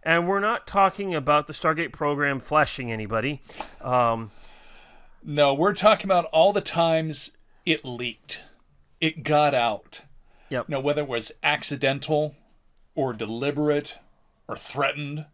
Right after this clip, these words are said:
Speaker 2: or almost happened or did happen, uh, whether it's to the press or to the public,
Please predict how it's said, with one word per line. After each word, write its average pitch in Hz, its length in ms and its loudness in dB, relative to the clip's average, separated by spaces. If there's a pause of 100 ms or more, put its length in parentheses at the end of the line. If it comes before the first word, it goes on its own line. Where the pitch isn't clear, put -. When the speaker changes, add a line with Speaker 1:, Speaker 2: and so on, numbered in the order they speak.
(380)
Speaker 2:
or 110 180 -4
almost 151 380 0
happened 151 340 0
or 98 60 -6
did 135 300 -6
happen, 139 500 -4 (520)
uh, 131 200 0
whether 131 240 -2
it's - 140 -14
to - 100 -10
the - 80 -12
press - 560 0
or 131 100 -8
to 117 80 -8
the 101 120 -14
public, 139 680 -4